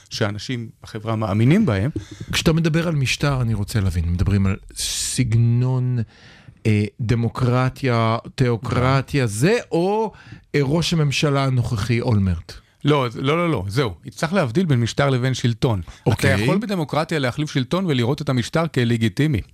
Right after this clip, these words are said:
Speaker 2: מהמם.
Speaker 1: אבל
Speaker 2: כי כללי המשחק לגיטימיים.
Speaker 1: נכון.
Speaker 2: זאת אומרת, אם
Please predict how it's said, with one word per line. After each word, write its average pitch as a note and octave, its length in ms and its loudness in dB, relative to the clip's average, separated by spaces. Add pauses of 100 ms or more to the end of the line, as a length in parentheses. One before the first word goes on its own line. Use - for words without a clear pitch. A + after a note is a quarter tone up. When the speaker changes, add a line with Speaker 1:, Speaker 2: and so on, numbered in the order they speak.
(340)
Speaker 2:
מהמם. A2+ 400 2
Speaker 1:
אבל C3 580 2 (260)
Speaker 2:
כי E3 160 4 (160)
כללי F#3 280 2
המשחק F#3+ 640 -2
לגיטימיים. A2+ 840 0 (220)
Speaker 1:
נכון. - 140 -8
Speaker 2:
זאת F3 100 0
אומרת, D#3+ 540 0
אם E3 320 2